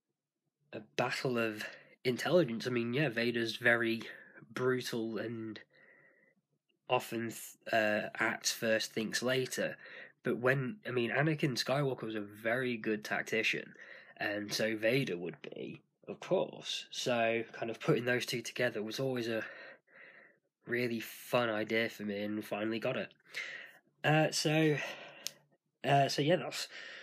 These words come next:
the books side of it all. Um, that's gotta be R four D five in The Mandalorian. Um,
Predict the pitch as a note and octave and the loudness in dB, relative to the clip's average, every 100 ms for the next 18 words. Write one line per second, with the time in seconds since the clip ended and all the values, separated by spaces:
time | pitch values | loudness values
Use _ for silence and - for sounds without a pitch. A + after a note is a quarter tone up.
0 | - - _ - C#3 B2 D3 E3+ - - | -18 -20 _ 0 0 4 4 6 4 2
1 | - - C3+ C3+ B2+ C3+ B2+ B2+ - C#3+ | 0 0 2 2 2 2 2 0 2 4
2 | C#3+ C#3+ C#3 - _ _ - - _ _ | 4 4 0 -6 _ _ -20 -20 _ _
3 | _ _ _ _ - D#3 - - C#3+ C3+ | _ _ _ _ 2 4 4 4 4 6
4 | B2+ B2 B2+ A#2+ A#2 B2 C3+ F#3 - - | 4 2 0 0 0 0 2 2 0 -2
5 | A#2+ A#2+ A#2+ B2 B2+ C3 C3 B2+ - - | 0 2 2 2 4 4 4 0 -6 -14
6 | - - - - C3+ C3+ C3+ B2+ B2+ | -14 -16 -10 6 8 8 4 0 -8